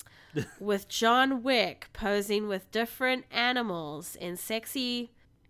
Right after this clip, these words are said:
Speaker 2: minimal clothing. And the calendar should be sold to help raise funds for whatever.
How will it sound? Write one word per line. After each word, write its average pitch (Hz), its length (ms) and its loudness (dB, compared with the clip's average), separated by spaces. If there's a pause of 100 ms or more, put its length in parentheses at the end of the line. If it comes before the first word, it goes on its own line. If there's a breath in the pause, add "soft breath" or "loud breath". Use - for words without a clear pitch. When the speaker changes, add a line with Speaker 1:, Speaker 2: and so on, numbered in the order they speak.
(320)
Speaker 2:
minimal 233 380 0
clothing. 240 720 0 (480 loud breath)
And 202 180 2
the 214 60 0
calendar 240 560 2
should 226 340 -4
be 226 120 -4
sold 208 600 2
to - 180 -12
help 214 340 -4
raise 208 360 0
funds 180 720 0
for 175 340 0
whatever. 185 880 2